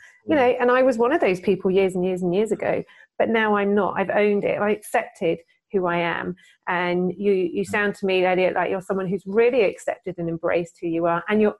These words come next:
Speaker 1: and also that you've understood you're on a big journey.
Speaker 2: And that's it. I think, you know, you don't even have to know a hundred percent who you are to be you. You know, there's so many things, and people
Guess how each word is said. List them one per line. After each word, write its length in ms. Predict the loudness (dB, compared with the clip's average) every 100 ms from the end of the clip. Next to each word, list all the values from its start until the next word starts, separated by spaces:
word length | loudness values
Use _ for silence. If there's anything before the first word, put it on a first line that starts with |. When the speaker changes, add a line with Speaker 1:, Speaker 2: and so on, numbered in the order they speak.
| -6
Speaker 1:
and 180 | -2 -2 2
also 400 | 0 2 0 0
that 80 | 0
you've 160 | -2
understood 480 | -2 -2 -4 -6 -4
you're 180 | 0 0
on 120 | 0
a 80 | 0
big 220 | -2 -4
journey. 500 | -6 -4 -4 -6 -14 _ _ _ _ _ _
Speaker 2:
And 100 | -6
that's 260 | -6 -6 -4
it. 80 | -2
I 140 | -2
think, 240 | -6 -12 -8
you 80 |
know, 80 | -4
you 160 | -4 -2
don't 200 | -4 -4
even 180 | -6 -8
have 180 | -10
to 100 | -8
know 300 | -4 -2 -4
a 40 | -4
hundred 240 | -6 -8
percent 280 | -10 -12 -10
who 60 | -8
you 220 | -6 -6
are 180 | -6 -8
to 120 | -10
be 120 | -6
you. 420 | -4 -2 -2 -4 -10 _ _ _
You 80 | -6
know, 60 | -2
there's 160 | -2 -4
so 120 | -4
many 180 | -4 -6
things, 300 | -6 -6 -8
and 100 | -10
people 260 | -10 -8